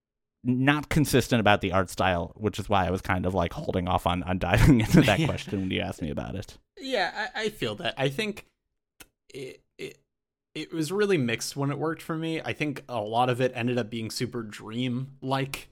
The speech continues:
Speaker 2: a-, a-, and, and sometimes they would just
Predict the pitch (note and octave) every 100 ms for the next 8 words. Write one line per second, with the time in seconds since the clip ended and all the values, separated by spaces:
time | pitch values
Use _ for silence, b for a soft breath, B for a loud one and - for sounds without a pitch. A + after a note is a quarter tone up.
0 | - B2 - A#2 A2 A#2 G#2+ G#2+ - _
1 | _ _ - B2 A#2 A2 G#2 - - F3+
2 | F3 A3 G3+ F3 F#3+ D3+ E3+ C#3 -